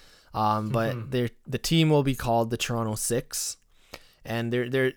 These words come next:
Speaker 1: their logo is really nice. Like, if you haven't checked it out already, um, check it out on Twitter. Their tw-, uh, their Twitter is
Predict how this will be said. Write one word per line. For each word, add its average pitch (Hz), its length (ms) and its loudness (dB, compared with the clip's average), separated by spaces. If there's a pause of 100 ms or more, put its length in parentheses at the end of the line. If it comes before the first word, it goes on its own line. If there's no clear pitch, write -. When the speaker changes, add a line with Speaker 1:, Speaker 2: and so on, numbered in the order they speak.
Speaker 1:
their 147 200 2
logo 160 320 6
is 117 180 4
really 113 240 2
nice. 104 300 -4
Like, 104 140 -4
if 110 100 -4
you 123 80 2
haven't 143 200 2
checked - 320 -4
it 110 220 -2 (160)
out 113 280 -2
already, 113 460 -2
um, 101 240 -4
check 107 220 -6
it 110 60 -4
out 101 120 -4
on 98 120 -6
Twitter. 127 480 -4 (260)
Their 113 100 -10
tw-, - 160 -10
uh, 110 120 -2
their 104 180 -4
Twitter 101 340 -4
is 98 240 -8